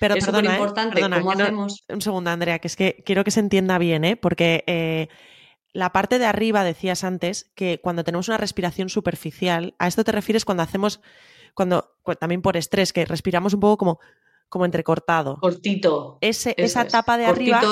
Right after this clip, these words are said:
Speaker 1: no,
Speaker 2: rápido.
Speaker 1: no, no genera ese movimiento que buscamos,
Speaker 2: Eso es.
Speaker 1: acompasado y, y, y de apertura y de, y de vaciado como correcto. Y esto también se relaciona mucho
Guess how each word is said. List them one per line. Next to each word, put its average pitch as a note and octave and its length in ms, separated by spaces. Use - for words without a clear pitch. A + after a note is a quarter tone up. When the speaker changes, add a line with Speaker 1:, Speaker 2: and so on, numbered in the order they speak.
Speaker 1:
no, - 0
Speaker 2:
rápido. G3+ 600
Speaker 1:
no, A3 360
no G#3+ 220
genera G#3+ 340
ese A#3 160
movimiento F#3 1040
que G3+ 100
buscamos, G3+ 720
Speaker 2:
Eso F3 260
es. - 0
Speaker 1:
acompasado F#3 800
y, G3 140
y, E3+ 440
y D#3+ 280
de E3 200
apertura F3 840
y G3 120
de, D#3 400
y F3 100
de D#3+ 100
vaciado E3 560
como D#3 460
correcto. - 580
Y G3 160
esto A3+ 320
también F#3 240
se G3+ 80
relaciona G3 480
mucho G3 560